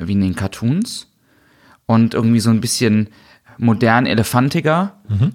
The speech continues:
Speaker 1: Aber inzwischen muss ich sagen, mag ich die alten Cover viel, viel lieber. Also da,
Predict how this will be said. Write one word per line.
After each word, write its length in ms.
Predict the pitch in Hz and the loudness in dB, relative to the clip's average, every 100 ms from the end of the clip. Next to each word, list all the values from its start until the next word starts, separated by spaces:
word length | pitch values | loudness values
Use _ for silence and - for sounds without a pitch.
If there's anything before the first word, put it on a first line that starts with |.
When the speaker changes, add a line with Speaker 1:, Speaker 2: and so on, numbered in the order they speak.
| - | -2
Speaker 1:
Aber 240 | 110 101 | -2 2
inzwischen 440 | 98 110 131 120 131 | 2 0 -2 0 2
muss 160 | 113 | 2
ich 100 | 120 | 0
sagen, 360 | - 104 98 110 | 0 0 2 2
mag 220 | 101 101 | 2 0
ich 100 | 107 | -6
die 140 | - - | -6 -2
alten 340 | 104 107 127 | -2 -2 -4
Cover 300 | - 101 101 | -4 -2 -2
viel, 180 | - 101 | -4 -10
viel 180 | - 95 | -6 -2
lieber. 420 | 101 101 90 - | 0 0 -2 -2
Also 220 | 90 98 | -2 -2
da, 340 | 95 95 95 | 0 0 0